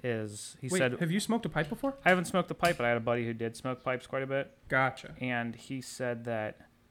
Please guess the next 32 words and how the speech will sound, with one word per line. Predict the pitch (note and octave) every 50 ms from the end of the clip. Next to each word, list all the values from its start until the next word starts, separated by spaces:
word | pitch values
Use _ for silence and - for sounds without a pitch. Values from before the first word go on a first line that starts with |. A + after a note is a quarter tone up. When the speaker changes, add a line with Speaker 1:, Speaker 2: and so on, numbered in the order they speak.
| _ _ _ _ -
Speaker 1:
the | C3+
way | B2+ C#3 C#3+ C3
he | - C#3+ C#3
described | C3 B2+ - - - A#2 A2+ A2 A2
it | A2+ A2
was | A#2 A#2+ A#2+ A2+ A#2
you | A#2+
did | A#2 B2 A#2+
it | A#2
in | A#2+ A2+ A2+ A2+
three | - - - C3 C3 B2
stages, | - - - A#2+ A2+ A2+ G#2+ A2+ A2+ G#2 G#2+ A#2
and | A#2 A#2
you | A2
think | A2+ B2+ A#2+ A#2+
of | A#2+ A2+
it | A#2 A2+
as | A2 G#2+
a | A2+ G#2+
handshake | - B2 B2 B2+ B2+ - - B2 B2 -
with | B2 - -
a | A2
baby, | A2+ A2+ A#2 B2+ B2 C#3 D3 C3+ - - - - - -
a | -
child, | - - - - C#3 B2 A#2+ A#2 A#2 -
and | B2+ A#2+
then | A#2+ A#2 A2+
an | A2 A2
adult. | A2 G#2+ G#2+ A#2 A2+ G#2+ - - -
So | - B2 A#2
the | A2+
first, | A2+ - - C3 C3 - - -